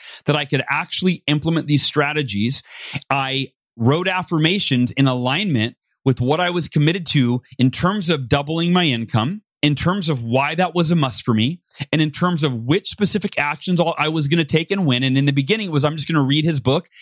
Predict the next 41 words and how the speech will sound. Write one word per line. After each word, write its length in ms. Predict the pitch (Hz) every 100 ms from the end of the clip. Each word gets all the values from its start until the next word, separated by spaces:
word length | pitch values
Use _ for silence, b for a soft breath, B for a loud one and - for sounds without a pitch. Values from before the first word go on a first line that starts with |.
| B
and, 100 | 139
uh, 100 | 135
implement 400 | 165 160 165 165
what 140 | 135 143
he 80 | 135
teaches 400 | - 139 120 98
me." 160 | - _ _ _ b _
And 180 | 139 135
it 140 | 139 -
worked. 560 | 127 139 110 - - - _ _ _ _ _ _ _ -
Two 160 | 226
months 240 | 220 214 165
later, 420 | 135 120 131 - _ _ _ _
I 80 | 139
had 140 | 139 139
more 220 | 139 160
than 160 | 175 151
doubled 260 | 160 190
my 120 | 196
income 360 | 156 147 175 160
by 120 | 135
signing 480 | 120 - 151 156 165
on. 260 | 160 160 143 B
I 100 | 139
doubled 380 | 131 120 156 190
my 120 | 180
client 380 | 143 - 160 180
load 220 | 185 196
from 180 | - 135
six 420 | 120 - 196 -
clients 560 | - 202 185 233 233 -
to 200 | - 160
fourteen 560 | 131 143 165 - 202 214
clients. 640 | 180 147 123 185 - - _ _ _ _
Okay, 80 | -
I'm 80 | 170
getting 240 | 202 185
very 180 | 160 208
granular 680 | 151 127 147 160 196 175 127
right 180 | 123 113
now. 260 | 107 101